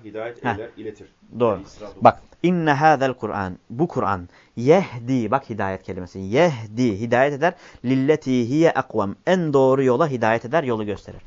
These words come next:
Speaker 1: Evet.
Speaker 2: Peki, her Kur'an'ı okuyan hidayet olunuyor mu?
Speaker 1: Hayır.
Speaker 2: Ol-, kafirlerden de Kur'an okuyan yok mu?
Speaker 1: Var.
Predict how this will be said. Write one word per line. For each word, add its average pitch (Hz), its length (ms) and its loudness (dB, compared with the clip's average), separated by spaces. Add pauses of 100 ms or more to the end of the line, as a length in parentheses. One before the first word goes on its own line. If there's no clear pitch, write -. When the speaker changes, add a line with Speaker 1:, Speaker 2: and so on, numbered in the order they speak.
(140)
Speaker 1:
Evet. - 120 -20
Speaker 2:
Peki, 190 300 -2 (200)
her 165 180 0
Kur'an'ı 156 320 -2
okuyan 156 240 -4
hidayet 143 380 0
olunuyor 147 300 -6
mu? 160 140 -10 (240)
Speaker 1:
Hayır. 90 280 -20 (120)
Speaker 2:
Ol-, 139 220 -2 (400)
kafirlerden 147 640 0
de 151 40 -6
Kur'an 147 220 -8
okuyan 143 300 -10
yok 170 180 -8
mu? 143 80 -10
Speaker 1:
Var. 175 80 -12